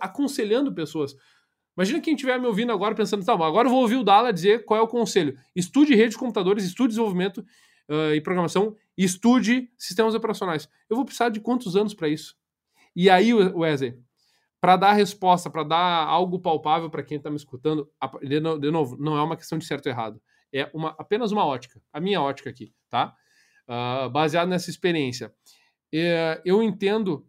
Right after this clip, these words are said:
que o começo da aproximação da área, na minha leitura, e a minha recomendação pras pessoas que circulam comigo,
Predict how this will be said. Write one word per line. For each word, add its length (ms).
que 460
o 100
começo 580
da 80
aproximação 560
da 100
área, 360
na 200
minha 220
leitura, 560
e 100
a 80
minha 220
recomendação 560
pras 160
pessoas 320
que 100
circulam 480
comigo, 500